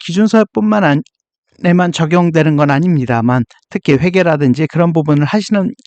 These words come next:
경우에 있어서는 예를 들어서 이 아이에프알 십칠이라든지 일반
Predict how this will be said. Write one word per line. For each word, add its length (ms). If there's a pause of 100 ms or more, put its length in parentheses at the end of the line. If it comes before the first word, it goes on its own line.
(200)
경우에 320
있어서는 500 (180)
예를 280
들어서 320 (640)
이 140
아이에프알 500
십칠이라든지 920
일반 520